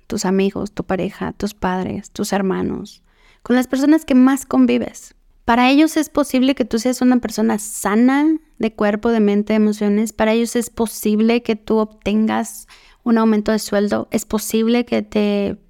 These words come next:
cambien de país con trabajo. Porque,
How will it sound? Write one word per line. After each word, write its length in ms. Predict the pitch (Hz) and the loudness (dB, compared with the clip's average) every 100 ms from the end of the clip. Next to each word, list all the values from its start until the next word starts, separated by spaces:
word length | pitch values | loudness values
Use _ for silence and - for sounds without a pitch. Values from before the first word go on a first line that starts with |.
| - | -4
cambien 400 | 208 214 233 233 | 0 2 2 2
de 80 | |
país 680 | 220 196 202 208 233 - - _ | 0 -2 0 0 -2 -6 -16 _
con 420 | - 214 208 - - _ | -2 0 0 -2 -10 _
trabajo. 500 | - 185 175 - - _ - | -2 -2 -2 -8 -14 _ -4
Porque, 640 | 254 240 - 254 247 233 | -2 0 2 4 4 2